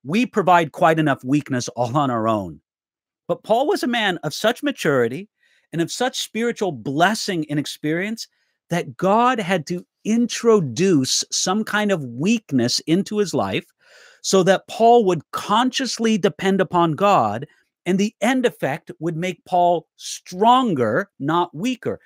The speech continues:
Remember that great phrase here in Second Corinthians chapter twelve, verse nine, where Jesus said to Paul,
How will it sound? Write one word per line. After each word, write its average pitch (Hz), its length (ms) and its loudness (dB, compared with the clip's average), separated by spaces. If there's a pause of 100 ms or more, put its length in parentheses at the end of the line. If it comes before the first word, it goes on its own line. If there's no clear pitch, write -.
(140)
Remember 220 340 4
that 185 200 0
great 170 280 0
phrase 165 560 0
here 135 460 -2 (240)
in 143 100 -2
Second 185 440 -2
Corinthians 143 500 -2
chapter 185 400 -2
twelve, 123 560 0 (260)
verse 160 300 0
nine, 135 520 2 (220)
where 135 160 0
Jesus 156 480 -4
said 151 280 -4
to 156 100 -4
Paul, 127 440 2